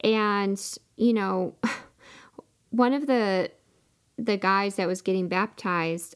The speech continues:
um, like, I got emotional because when he got, he got saved when my husband was at a restaurant with another pastor and they were out for breakfast, and he came up to their table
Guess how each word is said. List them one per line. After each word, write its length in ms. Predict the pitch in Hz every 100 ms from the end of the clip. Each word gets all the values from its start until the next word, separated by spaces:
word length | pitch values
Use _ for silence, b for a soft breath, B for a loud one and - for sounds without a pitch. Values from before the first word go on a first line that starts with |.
| -
um, 440 | 180 160 143 - - -
like, 140 | 190
I 120 | 196
got 180 | 196 196
emotional 560 | 202 277 453 - 226 208
because 540 | 214 226 190 196 - _ _ _ _ _ _ -
when 160 | 220
he 220 | 226 269 311
got, 320 | 285 226 - _ - _ _ -
he 100 | 285
got 240 | 302 -
saved 600 | - 233 208 170 185 - _ _ _ _ _ _ _ _ _ - -
when 640 | 202 202 185 185 185 185 B B B B -
my 140 | 196
husband 420 | 202 247 254 247
was 160 | 220 208
at 180 | 226 247
a 80 | 247
restaurant 580 | 196 190 226 - 185 160
with 140 | 185
another 400 | 190 190 185 185
pastor 760 | 180 220 196 220 - 175 165 160
and 160 | - 185
they 80 | 180
were 100 | 180
out 200 | 196 -
for 120 | 285
breakfast, 540 | 226 - - 214 226 - B B B B
and 140 | 240
he 120 | 262
came 320 | 233 269 240 254
up 180 | 339
to 140 | - 349
their 180 | 302 285
table 720 | 294 285 294 254 220 175